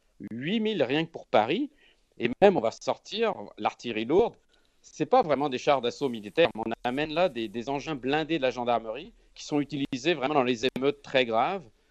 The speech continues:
C'est des engins qui sont capables de résister, imaginez donc, à des tirs, euh, d'armes de petit calibre, à des engins incendiaires. Et surtout, le but,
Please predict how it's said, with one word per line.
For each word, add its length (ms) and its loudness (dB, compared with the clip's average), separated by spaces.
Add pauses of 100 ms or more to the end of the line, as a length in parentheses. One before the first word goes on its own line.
C'est 160 -10
des 160 -4
engins 180 -6
qui 140 -8
sont 80 -12
capables 260 0
de 60 -2
résister, 500 -6
imaginez 400 -4
donc, 220 -2
à 80 4
des 120 -4
tirs, 440 -4 (340)
euh, 140 -2
d'armes 280 4
de 60 -6
petit 300 -12
calibre, 500 -2 (380)
à 100 8
des 200 -2
engins 320 -6
incendiaires. 680 0 (240)
Et 80 -8
surtout, 300 -6
le 100 4
but, 240 0